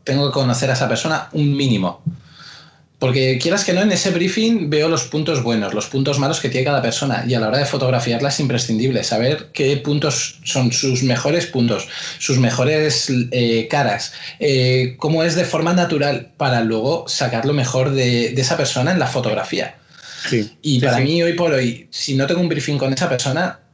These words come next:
Speaker 1: mm, las fotos no, no me salen igual.
Speaker 2: Claro,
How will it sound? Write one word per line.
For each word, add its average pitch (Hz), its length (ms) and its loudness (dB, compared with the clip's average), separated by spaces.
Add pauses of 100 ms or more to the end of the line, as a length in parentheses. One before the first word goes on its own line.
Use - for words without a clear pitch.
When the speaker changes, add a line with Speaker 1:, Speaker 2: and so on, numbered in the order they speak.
(140)
Speaker 1:
mm, 127 580 2
las 117 160 0
fotos 135 280 0
no, 131 300 2
no 139 120 2
me 143 80 2
salen 123 260 2
igual. 92 220 -2 (640)
Speaker 2:
Claro, 127 320 0